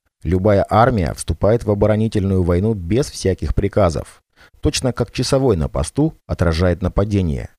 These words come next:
не дожидаясь никаких дополнительных распоряжений, директив или сигналов. Но Жуков строжайше повелел в бой не вступать, огня не открывать. Раз ввел такие запреты,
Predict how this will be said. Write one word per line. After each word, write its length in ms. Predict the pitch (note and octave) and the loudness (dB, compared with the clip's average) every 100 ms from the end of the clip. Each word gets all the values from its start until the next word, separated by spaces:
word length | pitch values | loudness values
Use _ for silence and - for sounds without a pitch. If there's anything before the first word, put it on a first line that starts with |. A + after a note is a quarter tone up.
| - | -6
не 220 | A#2 D#3 | -2 0
дожидаясь 680 | C3+ A#2+ B2+ A2+ F2 C2+ - | 2 0 2 2 2 0 -2
никаких 500 | F2 E2 D2 - A2 | -4 -4 -4 -6 -2
дополнительных 760 | F#2 E2 D2+ E2 E2 B1+ C2 - | -2 0 0 -2 -2 -4 -6 -8
распоряжений, 840 | - - B1 C2+ A2 D3 C3+ B2 | -8 -8 -6 -2 0 0 0 -4
директив 720 | C#3+ D2+ C2+ - A2+ A#2+ - - | -6 -6 -6 -6 -2 -2 -2 -10
или 200 | - D#2 | -4 -2
сигналов. 600 | D2 D#2 E2+ C2 - - _ - | -2 -2 -2 -2 -6 -12 _ -6
Но 140 | E2 | -2
Жуков 460 | D2 G2+ F#3 G#2 - | 0 2 2 0 -2
строжайше 600 | - - D#2+ D#2 G#2 - A2 | -6 -4 -2 2 0 0 -2
повелел 600 | A2+ A#2+ B2 C3 F2 - _ | 0 2 2 2 0 -4 _
в 140 | D#2 D#2+ | -12 -2
бой 280 | G2 A#2 | 2 2
не 140 | G2+ E2+ | 2 -2
вступать, 600 | - D#2 F#2+ A#2 - - - | -2 -4 0 0 0 -14 -10
огня 420 | D2+ D2+ D2 D2+ | -8 -4 -2 0
не 120 | E2 | 0
открывать. 600 | D#2+ - B2 B2+ F2 - _ _ _ _ _ _ - | -2 0 0 2 0 -4 _ _ _ _ _ _ -6
Раз 360 | D2 F2 - | -2 0 -2
ввел 400 | D#2 F#2 A#2 G2 | -2 0 2 2
такие 360 | E2 D#2 G2+ F2 | 0 -4 -2 -2
запреты, 600 | D#2+ - C2 D2+ D#2 | 0 0 0 0 -2